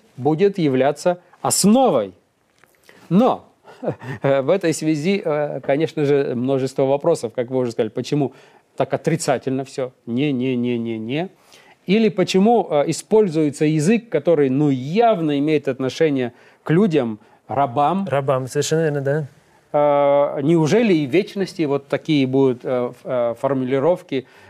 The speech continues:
Speaker 1: «Не ты, не раб твой», а ка-, а, а, «Неужели рабы будут?» Да? И много-много можно вопросов задавать. Ответ, я думаю, заключается в следующем. Что Господь излагает основные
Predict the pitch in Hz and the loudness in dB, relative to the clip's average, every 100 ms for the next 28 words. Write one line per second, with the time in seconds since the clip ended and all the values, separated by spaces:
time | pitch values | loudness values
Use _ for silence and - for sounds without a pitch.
0 | - 135 131 135 180 202 160 135 160 185 | -16 -6 -4 -2 0 2 2 2 2 2
1 | - 156 156 151 143 131 143 143 135 135 | -2 -2 2 2 2 0 -2 0 0 0
2 | 143 143 135 131 135 165 139 127 123 190 | -2 0 0 0 0 2 2 0 0 -2
3 | 160 156 139 131 160 185 170 180 _ 175 | -2 -4 -4 -4 -4 -4 -8 -12 _ -4
4 | 185 262 240 208 220 214 175 170 180 175 | -2 0 -2 -2 -2 -2 -4 -4 -4 -2
5 | 190 190 214 147 127 120 101 - _ _ | -4 0 -2 -2 -4 -2 -4 -8 _ _
6 | _ _ _ _ 127 - 220 220 165 170 | _ _ _ _ -6 0 -2 0 0 0
7 | 156 135 139 135 151 131 131 - 135 113 | -2 -2 -4 -2 0 0 -4 -2 -2 -2
8 | 107 104 95 _ _ _ _ _ _ _ | -6 -10 -14 _ _ _ _ _ _ _
9 | _ - _ - - 139 135 - 185 214 | _ -20 _ -8 -4 0 -2 -2 0 0
10 | 208 _ _ _ 160 117 131 127 170 190 | 0 _ _ _ -6 -2 -2 0 0 0
11 | 180 - - 147 123 120 151 208 202 208 | -2 -8 -6 -2 -2 -2 0 2 0 -2